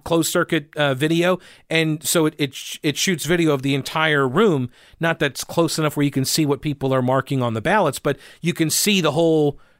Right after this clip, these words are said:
operation where people are walking in, they're going into the voting station, filling out their ballots, and then casting them. So you can clearly see, here comes Montgomery, walking somebody else in, just one after another after another. The distinction, PolitiFact says,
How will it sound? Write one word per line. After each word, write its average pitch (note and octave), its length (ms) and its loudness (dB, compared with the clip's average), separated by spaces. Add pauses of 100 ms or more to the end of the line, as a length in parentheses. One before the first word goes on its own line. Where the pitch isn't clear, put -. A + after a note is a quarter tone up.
(100)
operation C#3+ 640 -2 (140)
where D3 120 0
people D#3 280 -2
are C#3+ 80 2
walking C3 420 0
in, A#3 220 2
they're F3 80 2
going C3 300 0
into C3 200 -2
the A#2+ 80 -2
voting D#3+ 380 0
station, D3 640 -2 (240)
filling C#3 360 0
out B2+ 220 -2
their B2 240 0
ballots, D3+ 500 0
and C3+ 120 -2
then A#2+ 180 -2 (240)
casting D3 380 -2
them. C#3+ 80 0
So - 120 0
you A3+ 200 2
can F#3 160 -2
clearly B3+ 500 2
see, E3 400 0 (240)
here D#3 160 -2
comes D3+ 260 -2
Montgomery, D#3+ 680 0 (360)
walking C3+ 360 -2
somebody D#3+ 340 2
else E3+ 240 0
in, G#3 160 2
just C3+ 220 -4 (180)
one C#3 240 0
after D3+ 320 0
another C3+ 380 2
after C3 260 -2
another. D#3 360 -2 (880)
The F#3 100 2
distinction, F#3+ 720 2
PolitiFact C#3 640 -2
says, B2 360 -2